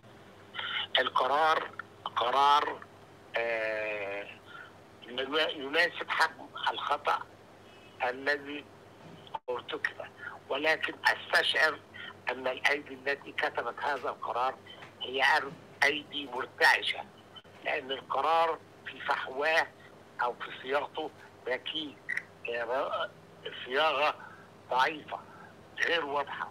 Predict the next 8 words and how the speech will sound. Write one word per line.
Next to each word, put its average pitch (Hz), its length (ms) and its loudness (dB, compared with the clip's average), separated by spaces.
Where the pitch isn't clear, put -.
والدليل - 500 -2
على 131 240 8
هذا 131 460 2
نالوا 160 460 -2
الكثير - 580 -10
من 147 180 -6
التفسيرات، 135 720 -4
ولكن 151 400 -2